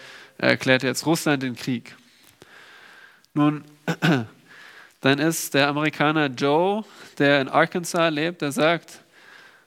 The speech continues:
„Ich hab eigentlich gar nichts gegen die Russen. Es sind meine Freunde, ich will nichts mit, äh, gegen sie haben.“ Aber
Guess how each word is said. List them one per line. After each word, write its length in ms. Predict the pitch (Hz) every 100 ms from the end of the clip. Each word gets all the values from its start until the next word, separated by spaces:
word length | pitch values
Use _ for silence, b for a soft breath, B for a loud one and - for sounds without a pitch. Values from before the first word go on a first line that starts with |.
| -
„Ich 100 | 151
hab 200 | 196 196
eigentlich 280 | 180 180 -
gar 160 | 151
nichts 180 | 175 -
gegen 220 | 160 156
die 100 | 175
Russen. 480 | 190 277 - 220 113 - B B B B - -
Es 120 | -
sind 80 | 139
meine 200 | 127 127
Freunde, 540 | 180 214 220 214 214
ich 180 | 180 -
will 140 | 180
nichts 260 | 185 185 -
mit, 280 | 160 170 -
äh, 180 | 160 151
gegen 260 | 147 139
sie 160 | 135 135
haben.“ 440 | 131 147 175 233 - B B B B B B B
Aber 520 | 180 220 147 143 202